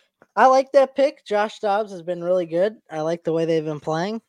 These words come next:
My number nine, I got the Cincinnati Bengals. I felt like the way the Texans have been playing, it didn't feel right to punish the Bengals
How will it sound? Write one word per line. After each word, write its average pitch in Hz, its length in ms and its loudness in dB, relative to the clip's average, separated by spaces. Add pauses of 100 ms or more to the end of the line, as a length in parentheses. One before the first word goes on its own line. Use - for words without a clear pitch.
(220)
My 160 200 -10
number 208 280 -6
nine, 208 420 -2 (340)
I 156 80 -2
got 214 180 2
the 202 80 -4
Cincinnati 185 580 -6
Bengals. 156 580 -10 (800)
I 170 120 -4
felt 214 320 2
like 214 240 0
the 190 120 2
way 202 600 0 (680)
the 170 100 -2
Texans 190 580 -6
have 165 160 -4
been 156 180 -6
playing, 156 500 -10
it 147 180 -12
didn't 190 280 -6
feel 185 200 -4
right 165 240 -4
to 147 80 -8
punish 165 380 -12
the 190 100 -10
Bengals 196 600 -10